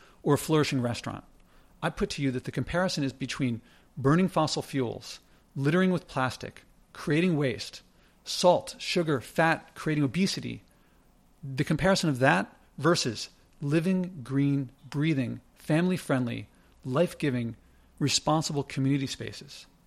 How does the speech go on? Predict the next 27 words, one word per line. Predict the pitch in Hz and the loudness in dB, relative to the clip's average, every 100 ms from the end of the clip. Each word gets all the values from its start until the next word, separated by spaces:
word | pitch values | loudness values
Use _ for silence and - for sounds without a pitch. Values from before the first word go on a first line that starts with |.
| _ - | _ -6
If | 131 | 0
anyone | 160 196 156 | 2 4 2
listening | 143 135 123 | 0 0 -2
is | - | -2
someone | 139 143 | -2 0
with | 131 | 0
say | - 143 131 | -2 0 0
in | 120 | -2
city | - 120 | -4 -4
government, | 120 120 98 - - _ _ _ | -2 -2 -6 -10 -20 _ _ _
please | - 196 165 - | -6 -2 -2 -2
do | 143 | -2
not | 131 147 - - | 2 2 2 -2
make | 135 143 143 | 0 0 -2
the | |
mistake | 127 117 - 147 123 - - _ _ _ _ | -4 -4 -4 -4 -4 -8 -20 _ _ _ _
of | 147 127 - | -8 -8 -8
short-term | - - 175 180 - 170 147 | -8 -4 -4 -4 -6 -2 -2
profits, | - 151 151 - - - _ _ | -2 -2 -2 -6 -12 -20 _ _
ignoring | 175 139 135 160 170 160 - _ | 0 4 6 6 4 0 -6 _
the | - | -8
pollution | - - 151 180 - 117 - | -4 -2 0 0 0 -4 -4
and | - | -2
ignoring | 135 123 143 165 165 156 - _ | -2 2 2 4 2 -2 -8 _
what | 143 - | -2 -2
could | - 226 165 | -4 -4 -4
be | 117 107 | -6 -8